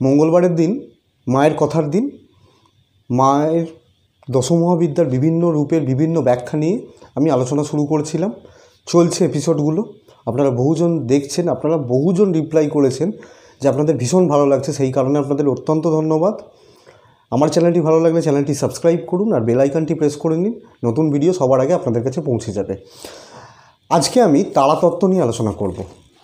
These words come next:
আমার যোগ্যতাই নেই এটা নিয়ে আলোচনা করার, দশম মহাবিদ্যার কোনো রূপ নিয়ে আলোচনা করার,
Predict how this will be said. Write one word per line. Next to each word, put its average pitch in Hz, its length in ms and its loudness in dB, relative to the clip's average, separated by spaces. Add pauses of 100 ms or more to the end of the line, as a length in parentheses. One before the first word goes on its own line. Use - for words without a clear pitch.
(580)
আমার 139 160 2
যোগ্যতাই 156 480 2
নেই 185 220 0 (160)
এটা 143 260 0
নিয়ে 151 180 2
আলোচনা 131 340 0
করার, 120 320 0 (680)
দশম 147 220 0
মহাবিদ্যার 143 420 0
কোনো 135 200 0
রূপ 123 220 -2
নিয়ে 135 140 0
আলোচনা 113 340 0
করার, 113 240 -4